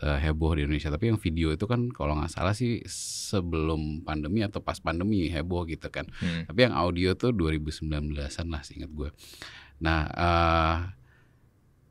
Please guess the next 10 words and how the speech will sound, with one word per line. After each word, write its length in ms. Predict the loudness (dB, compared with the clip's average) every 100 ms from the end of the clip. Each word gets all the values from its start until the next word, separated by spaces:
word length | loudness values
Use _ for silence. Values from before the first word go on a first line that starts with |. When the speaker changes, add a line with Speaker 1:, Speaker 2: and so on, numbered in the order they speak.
| _ _ -16
Speaker 1:
sebetulnya 880 | -10 -4 0 0 2 4 4 2 0 -6 _ _ _ _ -20 _ 2
Indonesia 500 | 4 6 4 4 0
sih 160 | 2
menurut 380 | 2 4 2 0
gue 240 | 2 4 4
industri, 400 | 2 0 0 -4 -16 -20 -8
apa 200 | -6 -2
ya, 100 | 0
Indo-, 240 | 0 -2 -4
eh, 540 | -2 0 2 2 2